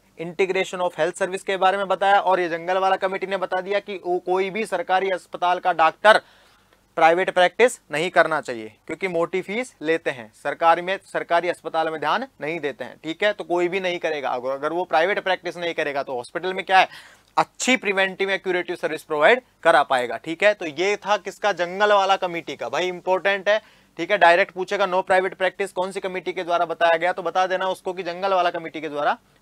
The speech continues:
बताया गया था। उसके बाद बात करते हैं करतार सिंह कमेटी जो है नाइनटीन सेवेंटी थ्री के अंदर आई थी, कमेटी थी, इसने बताया मल्टीपर्पज हेल्थ वर्कर के लिए, एमसीक्यूज़ ये भी आया हुआ है कि मल्टीपर्पज हेल्थ वर्कर के लिए कौन सी कमेटी ने बताया था, तो बता देना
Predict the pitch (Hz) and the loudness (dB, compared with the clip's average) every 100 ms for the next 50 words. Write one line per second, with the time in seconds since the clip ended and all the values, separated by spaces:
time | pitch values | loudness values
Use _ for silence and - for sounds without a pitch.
0 | 143 139 135 123 120 - _ _ _ _ | -8 0 0 0 -4 -10 _ _ _ _
1 | 147 - 190 185 185 185 190 202 180 202 | -20 -8 -2 0 2 2 2 -2 -2 -4
2 | 190 160 - 180 180 - 196 190 190 202 | 0 -2 2 2 2 0 -4 -4 -4 -8
3 | 190 196 208 190 165 170 190 190 180 175 | -4 -2 -2 -2 -4 -4 -10 -4 -4 -4
4 | 175 233 - _ _ 170 185 196 196 190 | -6 -8 -8 _ _ -8 -4 0 -2 2
5 | 190 196 196 214 _ - _ - 165 190 | 2 2 0 -14 _ -20 _ 0 0 0
6 | 208 208 214 202 165 - 190 175 180 190 | -4 -8 -8 -8 -14 -6 -2 0 6 6
7 | 190 175 180 214 208 196 190 175 185 185 | 6 2 0 -4 0 0 0 -2 -2 0
8 | 185 180 175 175 170 156 151 160 160 175 | -2 -2 -4 -4 -6 -4 -4 -4 -10 -10
9 | 190 180 185 214 196 190 190 185 185 196 | -4 0 0 4 4 4 2 2 2 -2
10 | 175 175 180 208 202 175 202 190 190 190 | -2 -2 -2 -2 -2 0 -2 -2 -2 -2
11 | 185 185 180 190 190 185 185 185 196 190 | -2 -4 -4 -6 -6 -6 -8 -8 -8 -6
12 | 185 185 185 170 170 175 165 185 185 170 | -6 -6 -6 -4 2 2 2 -4 -6 0
13 | 190 190 175 190 | 4 4 2 -2